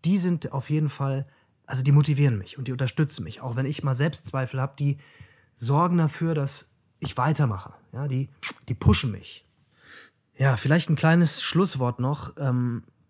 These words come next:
Ziele zu haben, das ist nicht nur ein Mechanismus, um irgendwas zu erreichen,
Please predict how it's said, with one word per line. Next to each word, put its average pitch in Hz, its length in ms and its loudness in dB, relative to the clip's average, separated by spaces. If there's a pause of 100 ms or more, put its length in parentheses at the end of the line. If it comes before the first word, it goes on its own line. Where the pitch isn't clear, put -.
(240)
Ziele 208 440 2
zu 139 220 -4
haben, 160 480 -2 (280)
das 143 140 -6
ist 160 140 -4
nicht 175 180 0
nur 151 140 2
ein 143 40 2
Mechanismus, 143 600 0
um 131 100 -4
irgendwas 139 360 0
zu - 120 -4
erreichen, 151 720 2